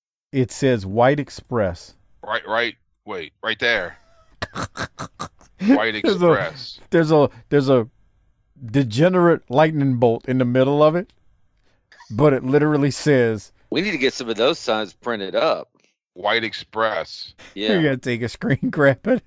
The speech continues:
Speaker 1: that. Bro, that sh-, <laughs>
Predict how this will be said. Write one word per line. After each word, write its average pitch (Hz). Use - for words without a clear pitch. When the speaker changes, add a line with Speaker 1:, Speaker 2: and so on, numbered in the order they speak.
Speaker 1:
that. 254
Bro, 160
that 156
sh-, -
<laughs> -